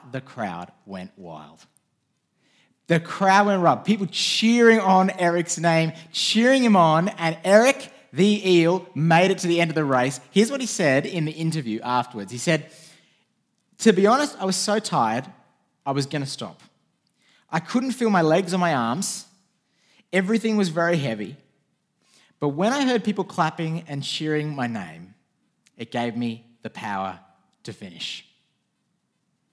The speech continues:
See, that's what encouragement does, doesn't it? Encouragement spurs you on.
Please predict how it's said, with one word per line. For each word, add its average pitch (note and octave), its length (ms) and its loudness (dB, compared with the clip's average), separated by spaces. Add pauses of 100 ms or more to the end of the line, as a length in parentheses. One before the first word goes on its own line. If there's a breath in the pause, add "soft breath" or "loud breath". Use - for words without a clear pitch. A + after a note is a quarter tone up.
(760 soft breath)
See, D3 120 -8
that's G#3 120 -2
what A3+ 100 -6
encouragement D3 640 -4
does, G#2+ 260 -4
doesn't G#2 220 -14
it? D#2+ 120 -20 (1300 loud breath)
Encouragement E3 600 0
spurs D#3 380 0
you E3 120 0
on. A#2 340 -2